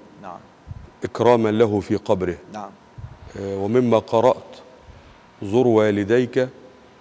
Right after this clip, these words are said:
Speaker 2: وقف
Speaker 1: نعم.
Speaker 2: على قبريهما.
Speaker 1: نعم.
Speaker 2: لو كان مكانك زاراك حبوا لا على قدميهما".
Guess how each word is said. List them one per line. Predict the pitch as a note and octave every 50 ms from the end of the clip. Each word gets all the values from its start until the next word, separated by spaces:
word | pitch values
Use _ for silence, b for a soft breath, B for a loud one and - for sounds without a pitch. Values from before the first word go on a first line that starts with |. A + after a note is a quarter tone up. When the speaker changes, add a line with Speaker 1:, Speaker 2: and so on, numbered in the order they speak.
| - - - - - -
Speaker 2:
وقف | F#2 F#2+ F2 E2 C3 B2+ - - A2
Speaker 1:
نعم. | F#2+ G2
Speaker 2:
على | A2 A#2+ A#2 A2 G2+
قبريهما. | G2 - - B2 A#2+ G#2 G#2+ G#2+ G#2 G2+ G2 F2+ G#2+ A2 G2 E2 D2+ - - - - - - G#2+
Speaker 1:
نعم. | F#2+ F2 E2 - - - - - - - - - - - - - _ -
Speaker 2:
لو | G2+ G2+ G2+ F#2+
كان | - - C3 C3 B2+ B2 A2+ G#2+ G#2
مكانك | G#2 G#2 G2+ - C3 B2+ B2+ B2 B2 B2 B2 - B2+ A#2+ A#2+ B2+ - - - - - - -
زاراك | A2 G2 A2 G#2+ G#2 G#2 G#2+ A#2+ C3 C3 B2+ - -
حبوا | G#2 - - - D3 C#3 B2+ B2 C3 C3+ C3 C3 C3 C3+ C#3 - - - - - - - - - -
لا | A2 A#2 B2 C3 C3 C3+ C3+ - - - - - - - - - - - -
على | F2+ F#2 G2+ A#2 B2+ B2+ A#2+ A2 G#2 - -
قدميهما". | - B2 A2 A2+ A2 G#2 G#2 G#2 G2 F2 A2 G#2+ F#2+ E2